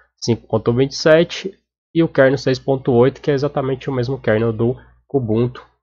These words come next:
L T S, beleza? Parabéns,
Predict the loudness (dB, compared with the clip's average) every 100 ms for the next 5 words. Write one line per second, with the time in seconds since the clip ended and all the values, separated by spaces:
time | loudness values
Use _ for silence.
0 | _ -4 -2 2 2 0 -8 -16 -20 _
1 | -6 0 0 0 -4 -8 _ _ _ _
2 | 0 0 0 -6 -8